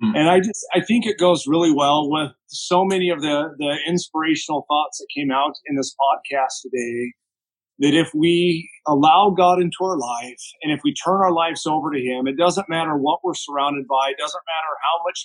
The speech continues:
Speaker 2: chaos there is. It doesn't matter what's happening around there, that, that those who will be with us, God and his angels, will always be greater than, than what the world can throw at us.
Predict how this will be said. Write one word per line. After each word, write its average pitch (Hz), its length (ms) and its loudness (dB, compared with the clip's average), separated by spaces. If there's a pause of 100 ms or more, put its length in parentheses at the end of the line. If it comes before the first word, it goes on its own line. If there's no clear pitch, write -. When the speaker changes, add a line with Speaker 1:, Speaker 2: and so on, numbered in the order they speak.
(120)
Speaker 2:
chaos 151 420 -2
there 135 300 -2
is. 131 220 -8 (420)
It 139 120 -4
doesn't 170 280 0
matter 165 260 -2
what's 156 340 0 (120)
happening 175 460 -2
around 156 420 0
there, 131 460 -4
that, 135 160 -8 (200)
that 139 180 -2 (160)
those 156 380 0
who 170 160 4
will 151 60 -4
be 156 160 0
with 135 260 -2
us, 131 340 -4 (260)
God 151 300 4
and 151 120 -4
his 147 160 -6
angels, 131 460 -6
will 135 140 -2
always 135 260 -2
be 143 180 -4
greater 131 380 0
than, 127 240 -4 (440)
than 131 280 2
what 135 180 0
the 143 60 -10
world 135 320 0
can 123 180 -6
throw 120 200 -2
at 120 80 -6
us. 117 400 -4